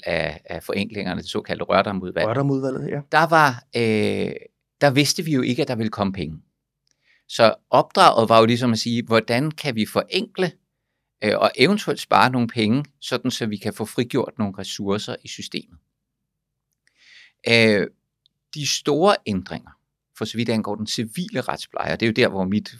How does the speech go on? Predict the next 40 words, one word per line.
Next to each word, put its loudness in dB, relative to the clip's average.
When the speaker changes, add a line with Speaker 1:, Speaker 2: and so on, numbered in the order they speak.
Speaker 1:
hoved, -2
øh, -4
arbejde -2
ligger, -8
det -4
stammer 2
fra -10
Retsplejerådet. -2
Det -2
var 6
ikke 4
underlagt -2
en -8
proces, -10
ikke 0
underlagt -2
en -4
proces, -8
hvor 0
vi -2
alle 0
sammen -4
kom -10
til -8
orde. -8
Og -2
det 0
er 2
jo -6
det, 2
som 0
er -2
den -2
største 0
tidsel, -6
øh, -2
i -6
denne 0
her -4
buket, -8